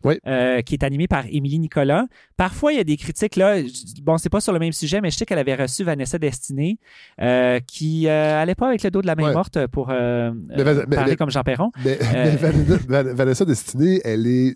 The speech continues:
Speaker 1: elle est surnuméraire aussi, je pense. Elle est pigiste dans les médias.
Speaker 2: Possiblement,
Speaker 1: Oui, je pense
Speaker 2: oui.
Speaker 1: que oui.
Speaker 2: Mais quand même, euh,
Speaker 1: Oui, oui,
Speaker 2: c'était
Speaker 1: oui,
Speaker 2: des,
Speaker 1: oui.
Speaker 2: des fois,
Speaker 1: Ça,
Speaker 2: je,
Speaker 1: ça peut
Speaker 2: je,
Speaker 1: suffire pour
Speaker 2: je
Speaker 1: plus être appelé.
Speaker 2: Ouais,
Speaker 1: Même
Speaker 2: mais
Speaker 1: si
Speaker 2: là,
Speaker 1: on est
Speaker 2: faudrait lui
Speaker 1: pigiste.
Speaker 2: demander
Speaker 1: Ouais, c'est ça,
Speaker 2: <laughs> c'est
Speaker 1: ouais.
Speaker 2: qu'est-ce qui est arrivé
Speaker 1: Ouais.
Speaker 2: après.
Speaker 1: Ouais.
Speaker 2: Mais, euh, tout ça pour dire que, oui, il y a,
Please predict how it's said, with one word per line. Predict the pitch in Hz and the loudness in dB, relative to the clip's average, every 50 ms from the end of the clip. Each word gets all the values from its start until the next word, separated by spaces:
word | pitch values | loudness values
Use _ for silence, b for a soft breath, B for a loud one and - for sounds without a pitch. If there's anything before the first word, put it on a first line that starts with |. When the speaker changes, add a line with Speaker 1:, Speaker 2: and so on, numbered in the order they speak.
| - _ - | -6 _ -8
Speaker 1:
elle | 120 117 | -4 -4
est | 113 | -2
surnuméraire | - - 110 101 98 95 90 104 110 95 | -2 -2 -4 -4 -4 -6 -4 -4 -4 -4
aussi, | 95 92 - 226 233 | -4 -4 -2 0 0
je | 220 120 | 0 0
pense. | - 127 120 113 107 107 | 0 -2 -2 -4 -4 -2
Elle | 113 110 110 | -2 -2 -2
est | 113 | -2
pigiste | - - 127 151 240 226 - - - - _ _ _ - | -2 0 0 2 2 2 0 -2 -6 -14 _ _ _ 0
dans | 170 165 | 0 2
les | |
médias. | - 123 185 175 185 175 | 2 0 2 2 2 4
Speaker 2:
Possiblement, | 147 160 151 | 4 4 4
Speaker 1:
Oui, | 156 | 2
je | 151 - | 2 2
pense | 160 | 2
Speaker 2:
oui. | 190 | 2
Speaker 1:
que | 180 139 | 4 2
oui. | 135 123 107 B B - | 2 2 0 B B -2
Speaker 2:
Mais | 175 196 185 | -2 0 0
quand | - 285 311 311 | 2 0 2 2
même, | 294 240 254 285 285 254 | 2 0 0 0 0 0
euh, | 220 196 180 175 175 | 2 2 4 4 4
Speaker 1:
Oui, | 330 | 6
oui, | 370 370 370 | 6 6 6
Speaker 2:
c'était | - 381 | 6 6
Speaker 1:
oui, | 370 359 - | 6 6 4
Speaker 2:
des, | 196 | 4
Speaker 1:
oui. | 190 | 2
Speaker 2:
des | 180 202 208 | 2 0 2
fois, | 175 208 220 233 247 233 | 2 2 2 4 4 2
Speaker 1:
Ça, | - - 240 220 | 0 0 0 2
Speaker 2:
je, | 202 190 | 2 2
Speaker 1:
ça | 247 - | 2 2
peut | - 370 | 2 0
Speaker 2:
je, | - | 0
Speaker 1:
suffire | 160 - 214 190 254 285 294 294 302 269 - | 0 -2 -2 0 2 2 4 2 2 0 0
pour | - 240 | 0 0
Speaker 2:
je | 196 - | -2 0
Speaker 1:
plus | 85 - - 262 262 | 0 2 4 6 6
être | 226 208 - - | 4 4 2 0
appelé. | 190 170 - 165 - - _ _ _ _ _ _ 196 | 0 2 2 0 0 0 _ _ _ _ _ _ 0
Speaker 2:
Ouais, | 180 180 185 180 165 | 2 2 4 4 4
Speaker 1:
Même | 175 202 | 4 4
Speaker 2:
mais | 208 | 4
Speaker 1:
si | 151 160 | 4 4
Speaker 2:
là, | 185 | 4
Speaker 1:
on | |
est | 190 | 4
Speaker 2:
faudrait | 185 - - 165 | 2 4 4 4
lui | 175 | 4
Speaker 1:
pigiste. | 170 160 160 | 2 2 2
Speaker 2:
demander | 156 151 139 143 156 - | 0 2 2 2 2 4
Speaker 1:
Ouais, | 170 180 | 4 4
c'est | - 180 | 4 4
ça, | 170 170 147 | 2 2 2
Speaker 2:
<laughs> | - | 0
c'est | - - 143 | 0 0 0
Speaker 1:
ouais. | 143 | 2
Speaker 2:
qu'est-ce | 131 175 - | 2 0 0
qui | - | -2
est | 175 - | -2 0
arrivé | 156 143 135 123 | 0 0 2 2
Speaker 1:
Ouais. | - | 0
Speaker 2:
après. | 165 - - 160 240 - - | 0 0 -2 -4 -4 0 0
Speaker 1:
Ouais. | 139 139 120 B B B | 0 0 0 B B B
Speaker 2:
Mais, | - 156 180 185 185 175 160 - | -2 0 2 2 2 0 0 0
euh, | 135 151 151 147 147 143 143 143 143 143 139 131 101 - _ _ _ _ | 0 2 2 4 4 4 4 4 4 2 2 0 -4 -10 _ _ _ _
tout | - | -4
ça | - 226 220 | 0 0 2
pour | 220 214 | 2 2
dire | 180 214 240 | 2 2 2
que, | - 220 202 196 190 | 2 4 4 4 2
oui, | 151 143 165 185 | 2 0 2 2
il | 220 | 4
y | |
a, | 202 | 4